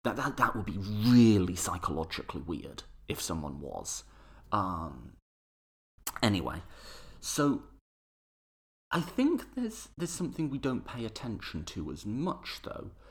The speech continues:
which is the mismatches. So if you have two mindsets and then two sets of things in the world, you have a four-by-four grid. So you have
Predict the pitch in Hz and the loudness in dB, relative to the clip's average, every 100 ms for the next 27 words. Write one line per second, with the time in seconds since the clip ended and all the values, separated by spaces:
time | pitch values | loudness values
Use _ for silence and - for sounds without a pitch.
0 | - - - - - 107 120 - 120 - | -20 -20 -20 -20 -6 -2 0 0 -2 -2
1 | 117 117 127 110 - - - - - - | -2 0 0 0 -6 -10 -12 -10 -10 -8
2 | - - - - - 143 135 139 - 240 | -10 -12 -14 -16 4 4 4 0 -4 -2
3 | 262 - - - - - - _ - - | -2 -4 -14 -16 -18 -20 -20 _ -6 0
4 | 185 143 139 110 90 - - - - - | 2 4 4 2 0 -4 -10 -12 -14 -14
5 | - - - - - - 117 110 104 - | -14 -16 -20 -20 -4 2 2 2 0 -4
6 | - 117 101 101 - - - - 123 101 | -4 -4 -2 -4 -4 -8 -8 -2 0 0
7 | 85 69 69 58 50 50 - 95 95 90 | -2 -6 -8 -8 -8 -8 -6 -4 -2 -4
8 | 87 101 90 82 76 - 58 53 - 50 | -4 0 0 0 -6 -6 -8 -8 -6 -8
9 | - - - - - - - 107 101 107 | -8 -16 -20 -20 -20 -8 -2 -2 0 -2
10 | 101 | -4